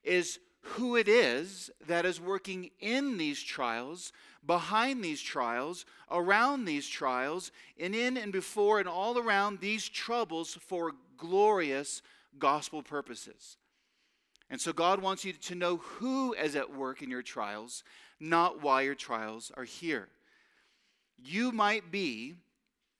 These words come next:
in a period of prolonged glacial suffering.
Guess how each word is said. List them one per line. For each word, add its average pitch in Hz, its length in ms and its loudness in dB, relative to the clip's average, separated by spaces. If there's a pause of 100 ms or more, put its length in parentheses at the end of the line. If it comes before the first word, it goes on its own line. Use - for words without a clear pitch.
(160)
in 175 100 0
a 170 80 4
period 196 480 2
of 151 200 -2
prolonged 180 920 -4 (160)
glacial 151 680 -2
suffering. 120 680 -10